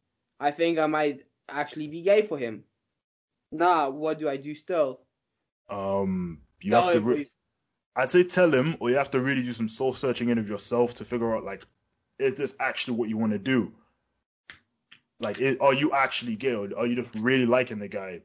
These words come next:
Speaker 2: because there's nothing going on? But if you genuinely do like the guy and you know, you already know you yourself are a gay person, then by all means express your feelings. As long as you do it in a way that, like,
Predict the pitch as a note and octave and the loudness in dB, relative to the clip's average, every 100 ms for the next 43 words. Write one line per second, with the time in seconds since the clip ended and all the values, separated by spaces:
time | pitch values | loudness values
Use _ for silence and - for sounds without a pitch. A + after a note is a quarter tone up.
0 | - F#2 A#2 A#2 G2 G#2 A2+ A#2 A#2 A2 | -16 -12 -6 -6 -6 -6 -4 -4 -4 -2
1 | G#2+ G#2+ A#2 F2+ - _ _ _ _ _ | 0 2 0 -2 -8 _ _ _ _ _
2 | _ _ - C3 D3 C3+ C#3 D#3+ F3+ E3+ | _ _ -4 2 2 2 0 4 6 6
3 | D3+ C#3+ C3+ B2+ A2 A2+ A2 G#2 G#2+ A#2+ | 2 0 0 0 -2 -4 -4 -2 -2 2
4 | C3 C3+ C3 C#3 C3 B2+ B2+ G#2 A2+ C3+ | 4 4 2 0 0 0 0 0 -4 -4
5 | A2+ - C3 - A2+ G#2+ G2 A2+ A2+ A2+ | -2 0 -2 -2 -4 -4 -4 -8 -4 -2
6 | G#2+ - E2+ D#2+ _ _ _ _ _ B2 | -2 -6 -16 -20 _ _ _ _ _ 0
7 | C3 B2+ B2+ D#3 C#3+ C#3 G#2+ F#2+ C3+ B2 | 2 2 2 0 0 -2 -4 -4 -2 0
8 | A2+ A#2 C3 F#2 - - - - - - | -2 0 -2 -2 -8 -20 -20 -20 -20 -20
9 | _ _ _ _ _ _ _ - - - | _ _ _ _ _ _ _ -18 -18 -18
10 | _ _ _ _ _ _ A#2 E3 F3+ D#3 | _ _ _ _ _ _ 2 6 6 4
11 | C3 D3+ C3 B2+ A#2 C3 A#2+ G#2+ G2 G2 | 6 6 6 4 4 4 2 -2 -10 -10
12 | F#2 - | -12 -18